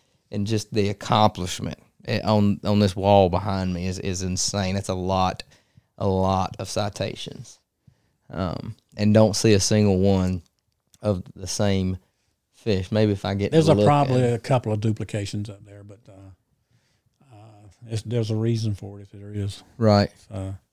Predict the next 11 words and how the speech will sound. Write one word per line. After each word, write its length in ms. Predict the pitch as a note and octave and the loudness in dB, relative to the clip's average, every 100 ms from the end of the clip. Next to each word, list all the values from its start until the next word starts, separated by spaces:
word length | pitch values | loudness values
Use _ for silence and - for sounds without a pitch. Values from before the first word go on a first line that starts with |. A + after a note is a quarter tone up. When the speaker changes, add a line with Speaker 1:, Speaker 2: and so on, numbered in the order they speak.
| _ _ _ _ - | _ _ _ _ -6
Speaker 1:
Yeah, 160 | G#2+ G2+ | -2 4
that 180 | A2+ | 4
is, 160 | G#2+ G2 | 4 0
that's 240 | - A2+ G#2 | -2 -2 2
really 340 | G#2 A2 G2 | 4 6 4
cool. 340 | - G2 F#2+ - | 0 -4 -4 -6
Speaker 2:
But 180 | C#3 B2+ | -8 -4
it, 200 | D#3+ D#3 | -4 -4
it 160 | D#3+ D3 | -8 -6
motivated 580 | D#3 D3+ C#3 C3+ C3+ C3 | -2 0 0 -2 -2 -2
me. 540 | B2+ B2+ B2 A#2 A2 | -2 -2 -2 -4 -6